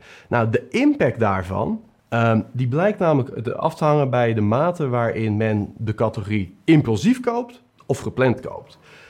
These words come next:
Bij impulscategorieën is het effectief om het meest populaire product te, eh, te tonen op, eh, op de signing.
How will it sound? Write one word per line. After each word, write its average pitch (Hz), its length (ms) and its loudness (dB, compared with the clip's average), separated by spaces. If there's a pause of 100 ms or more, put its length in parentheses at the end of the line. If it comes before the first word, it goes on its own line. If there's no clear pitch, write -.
(200)
Bij 139 140 2
impulscategorieën 151 1160 0
is 135 140 -2
het 135 100 -6
effectief 139 680 -4
om 131 460 4
het 107 140 0
meest 156 220 4
populaire 120 460 2
product 107 300 -4
te, - 80 -20 (220)
eh, 101 200 -4
te 92 240 -8
tonen 95 380 -2 (240)
op, 95 220 -8 (120)
eh, 92 400 -6
op 92 140 -14
de 104 60 -12
signing. 76 480 -12